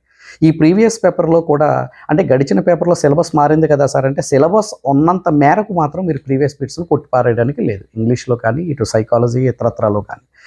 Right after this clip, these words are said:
మెథడాలజీస్ అనేవి ఎప్పుడు మారదు కదా. తర్వాత ప్రభుత్వ ప్రచురణలు, తెలుగు సంస్కృత అకాడమీ నుంచి వచ్చినటువంటి టెట్ and డీఎస్సీ ప్రశ్నల నిధులు ఉన్నాయి, ఆ వాటిని మీద మీరు ఫోకస్ పెట్టుకోండి.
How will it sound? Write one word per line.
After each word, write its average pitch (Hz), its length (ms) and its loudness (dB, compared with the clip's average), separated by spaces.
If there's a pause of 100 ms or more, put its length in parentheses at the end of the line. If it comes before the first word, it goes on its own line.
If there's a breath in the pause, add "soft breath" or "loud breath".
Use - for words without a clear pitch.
(140 loud breath)
మెథడాలజీస్ 135 580 2
అనేవి 120 240 -2
ఎప్పుడు 110 200 -4
మారదు 107 320 -2
కదా. 90 240 -10 (460 soft breath)
తర్వాత 156 320 0
ప్రభుత్వ 196 360 0
ప్రచురణలు, 135 720 -4 (100)
తెలుగు 139 300 0
సంస్కృత 131 440 -4
అకాడమీ 113 360 -2
నుంచి 107 160 -4
వచ్చినటువంటి 101 640 -8 (140)
టెట్ 147 240 0
and 143 180 2
డీఎస్సీ 104 480 -2 (140)
ప్రశ్నల 110 400 -2
నిధులు 104 280 -2
ఉన్నాయి, 104 240 -6 (300 loud breath)
ఆ - 60 -2
వాటిని 127 380 2
మీద 123 200 0
మీరు 170 180 -4
ఫోకస్ - 460 -6
పెట్టుకోండి. - 440 -16